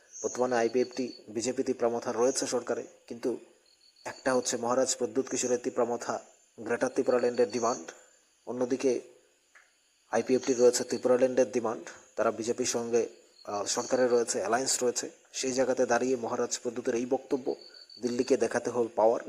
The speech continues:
দিল্লিকে দেখাতে হবে তিপ্রাসার শক্তি, চলো দিল্লি তিপ্রাসা একসাথে চলো। এই যে বার্তা, এই যে দাবি, অধিকার দিলে দাও, না দিলে না করে দাও, সরাসরি বলো, করো নয়তো মরো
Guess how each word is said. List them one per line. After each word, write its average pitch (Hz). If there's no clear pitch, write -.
দিল্লিকে 123
দেখাতে 117
হবে 120
তিপ্রাসার 120
শক্তি, -
চলো 123
দিল্লি 127
তিপ্রাসা 113
একসাথে 127
চলো। 117
এই 147
যে 160
বার্তা, 127
এই 127
যে -
দাবি, 113
অধিকার 131
দিলে 131
দাও, 123
না 120
দিলে 123
না 120
করে 117
দাও, 98
সরাসরি 123
বলো, 85
করো 135
নয়তো 127
মরো 107